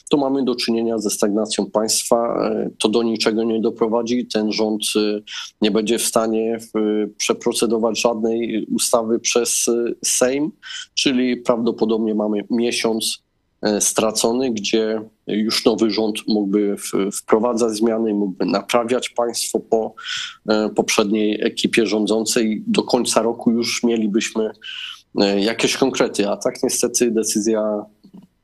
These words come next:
decyzja kogoś, kto wydał decyzję prezydentowi, sprawia, że, e, mamy miesiąc stracony i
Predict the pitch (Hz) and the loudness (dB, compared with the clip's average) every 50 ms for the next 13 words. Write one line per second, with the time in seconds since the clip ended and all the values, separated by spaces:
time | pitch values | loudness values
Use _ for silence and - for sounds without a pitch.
0 | _ _ - 110 110 - - - 98 - 104 104 117 107 107 - - - _ _ | _ _ -2 -2 -2 0 -2 -2 0 0 0 0 0 -2 -4 -4 -6 -14 _ _
1 | _ _ _ _ - - - 127 113 120 113 - - - - 117 104 104 - - | _ _ _ _ -4 0 2 2 4 2 0 0 -2 -4 0 0 0 0 -2 -6
2 | - - - 120 117 107 123 117 113 107 107 113 104 - - 107 110 113 113 - | -10 -8 -4 -2 0 2 2 2 2 2 2 0 0 0 0 0 0 0 0 0
3 | 117 104 110 113 110 110 104 - 131 127 135 139 - - - 117 117 107 113 113 | 0 2 2 2 0 0 2 2 2 2 0 -2 -2 0 0 0 2 2 2 0
4 | 107 101 - 104 101 101 - - - - - - - - - - - _ _ - | 0 0 -2 -2 -2 -4 -6 -12 -16 -16 -14 -14 -14 -14 -16 -18 -20 _ _ -2
5 | - 101 101 98 98 98 98 101 - - 139 143 143 139 139 131 123 - 135 123 | 0 0 2 2 0 0 0 0 0 0 0 2 2 0 0 0 0 0 -2 -2
6 | - - 127 123 113 - - 127 123 123 123 120 110 - - - 107 107 107 107 | 0 0 -2 -2 0 0 -2 0 0 0 0 0 -2 -2 -2 0 0 2 2 2
7 | 107 104 104 104 104 104 104 | 2 0 0 0 0 -2 -2